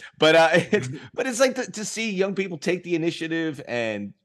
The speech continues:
cover this league that I've, you know, been involved in so long and love dearly. It, it, I get a little emotional seeing that. It, it puts a big smile on my face to see it. And I appreciate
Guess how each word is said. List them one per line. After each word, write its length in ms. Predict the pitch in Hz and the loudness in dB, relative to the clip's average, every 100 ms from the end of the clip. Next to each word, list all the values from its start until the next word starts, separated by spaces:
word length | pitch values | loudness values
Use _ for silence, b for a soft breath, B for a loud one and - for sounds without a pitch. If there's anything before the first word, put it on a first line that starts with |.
| _ | _
cover 260 | - 180 190 | -6 -2 0
this 240 | 175 - | 0 0
league 220 | 165 160 | 0 2
that 100 | 127 | 2
I've, 380 | 123 139 127 110 | 4 2 2 -6
you 100 | 123 | -6
know, 340 | 110 110 - _ _ _ - 101 | -4 -4 -6 _ _ _ -12 -8
been 140 | 123 | -6
involved 440 | 117 117 131 139 | -4 0 2 0
in 80 | 127 | -2
so 200 | 123 123 | -4 -2
long 260 | 120 120 107 | 0 0 -2
and 120 | 98 | -6
love 440 | 98 123 135 98 | -4 -2 -2 -6
dearly. 640 | 90 117 120 110 110 110 92 | -8 -4 -4 -4 -6 -6 -6
It, 220 | 120 123 | -4 -4
it, 100 | 170 - | -6 -6
I 120 | 220 | -4
get 180 | 262 262 | -2 -2
a 40 | |
little 220 | 262 262 | -2 -2
emotional 420 | 254 269 285 294 311 | -4 -6 -8 -12 -12
seeing 280 | 139 120 | -10 -8
that. 200 | 107 104 | -6 -6
It, 180 | 117 123 123 143 | -6 -8 -12 -6
it 180 | 143 135 | -6 -4
puts 200 | 165 151 | -4 -4
a 40 | |
big 260 | 127 170 - | -2 -4 -4
smile 380 | - 151 151 | -6 -2 0
on 80 | 151 | -2
my 140 | 147 139 | -2 -6
face 360 | 139 135 127 | -4 -6 -8
to 120 | - | -14
see 280 | 131 127 120 | -12 -4 -2
it. 180 | 117 - B B B B B | -2 -6 B B B B B
And 420 | 120 127 127 123 123 | 0 2 2 0 0
I 160 | 147 175 | 2 2
appreciate 800 | 170 196 226 - 196 127 104 | 2 -2 -2 0 0 0 -2